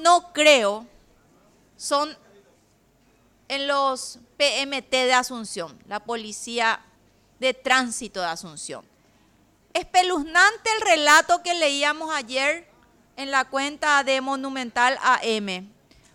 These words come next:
Una mujer fue víctima de agentes coimeros de la P M T en Asunción. Y dice ella, "Dieron mil vueltas para no hacerme la boleta por cruzar supuestamente en luz roja.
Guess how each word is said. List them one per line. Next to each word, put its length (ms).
Una 260
mujer 480
fue 220
víctima 540
de 60
agentes 500
coimeros 800
de 100
la 140
P 180
M 180
T 200
en 120
Asunción. 760
Y 40
dice 480
ella, 260
"Dieron 480
mil 240
vueltas 540
para 240
no 160
hacerme 420
la 160
boleta 560
por 240
cruzar 460
supuestamente 800
en 120
luz 160
roja. 500